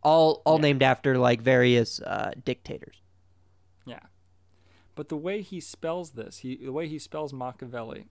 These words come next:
Speaker 2: if you rearrange the letters, um, and you can write this down if you really want to,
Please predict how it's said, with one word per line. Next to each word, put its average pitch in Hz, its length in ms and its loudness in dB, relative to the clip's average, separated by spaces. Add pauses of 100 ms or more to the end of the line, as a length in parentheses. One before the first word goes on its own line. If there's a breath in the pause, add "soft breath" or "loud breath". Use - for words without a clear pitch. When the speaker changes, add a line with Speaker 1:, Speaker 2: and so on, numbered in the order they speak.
Speaker 2:
if - 140 -18
you 131 100 -10
rearrange 135 920 -10 (540)
the 123 100 -10
letters, 117 600 -12 (880)
um, - 380 -18
and 123 160 -14
you 123 80 -12
can 123 120 -14
write 123 200 -8
this 110 100 -16
down 113 180 -12
if - 140 -18
you 123 80 -14
really 117 180 -12
want 113 320 -16
to, 127 220 -18